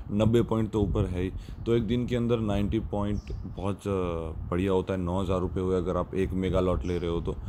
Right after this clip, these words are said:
तो इसी तरह की advice आपको मिलती रहेगी इस channel के ऊपर, लेकिन एक request आप सभी से है, जो भी ये video देख रहे हैं वो ये है कि यहाँ पे आपको like करने हैं, क्योंकि अगर likes नहीं मिल रहे हैं तो फिर ये advice देने का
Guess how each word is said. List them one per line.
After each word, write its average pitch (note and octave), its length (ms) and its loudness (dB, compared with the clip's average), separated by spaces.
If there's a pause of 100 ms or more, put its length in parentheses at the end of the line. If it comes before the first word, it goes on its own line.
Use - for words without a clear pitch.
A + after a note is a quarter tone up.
(440)
तो A2+ 340 8 (100)
इसी A2+ 180 2
तरह C3+ 220 2
की C3+ 120 -2
advice B2 400 4
आपको A2 400 0
मिलती G#2+ 400 2
रहेगी A2+ 260 0
इस G#2+ 160 -4
channel G#2+ 220 -2
के G#2 100 -2
ऊपर, G#2 200 0
लेकिन A2 460 2 (240)
एक C3 260 4
request B2 580 2
आप A2+ 80 0
सभी G#2+ 280 0
से G#2 120 0
है, G2+ 60 2
जो A2+ 220 2
भी C3 160 4
ये C3+ 60 6
video A2 340 2
देख G#2 240 0
रहे G2+ 100 -2
हैं G#2 100 -2
वो G2 120 0
ये F#2+ 160 0
है F#2+ 100 -4 (480)
कि B2 80 -2
यहाँ A#2+ 340 4
पे C3 300 4 (340)
आपको G#2+ 320 0
like G#2+ 400 4 (100)
करने G2+ 320 -2
हैं, E2+ 120 -6
क्योंकि G#2+ 200 -2
अगर A2+ 180 2
likes G#2+ 440 2
नहीं B2+ 140 2
मिल B2 160 2
रहे A#2 180 0
हैं A2+ 200 -2
तो A#2 180 2
फिर A#2 200 0
ये A2+ 340 2
advice G#2+ 320 0
देने G#2+ 240 -4
का G#2 340 0